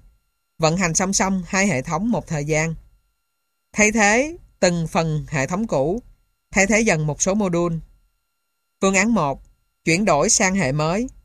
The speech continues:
bỏ hệ thống cũ ngay sau khi cài đặt hệ thống mới.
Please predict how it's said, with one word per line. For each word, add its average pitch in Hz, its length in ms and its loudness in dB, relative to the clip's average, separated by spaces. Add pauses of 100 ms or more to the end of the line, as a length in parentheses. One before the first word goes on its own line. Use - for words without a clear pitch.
(180)
bỏ 143 180 2
hệ 196 180 0
thống 202 180 -4
cũ 147 260 -2
ngay 190 320 0
sau 180 280 -2
khi 175 240 -4
cài 131 200 -4
đặt 127 160 -6
hệ 120 120 -4
thống 165 200 -6
mới. 180 260 -4